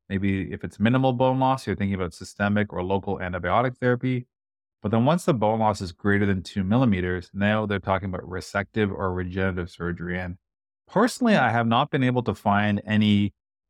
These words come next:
reliable protocol or method that works for regeneration of bone around an implant. Oscar, have you been able to see anything like that? Or even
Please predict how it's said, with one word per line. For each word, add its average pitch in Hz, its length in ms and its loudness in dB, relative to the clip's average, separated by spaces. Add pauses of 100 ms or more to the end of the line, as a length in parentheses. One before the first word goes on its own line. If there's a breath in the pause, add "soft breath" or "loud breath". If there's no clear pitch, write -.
(100)
reliable 98 580 2
protocol 120 920 0 (300)
or 90 760 -2
method 104 420 0
that 95 160 0
works 101 240 -2
for 92 320 -2 (220)
regeneration 104 880 0
of 135 180 0
bone 143 320 0
around 131 200 0
an 135 60 0
implant. 147 400 -4 (460)
Oscar, 120 320 0
have 107 160 0
you 127 100 2
been 143 140 0
able 143 220 0
to 131 120 -4
see 120 320 0
anything 120 280 0
like 127 80 0
that? 131 240 0
Or 110 200 0
even 170 440 2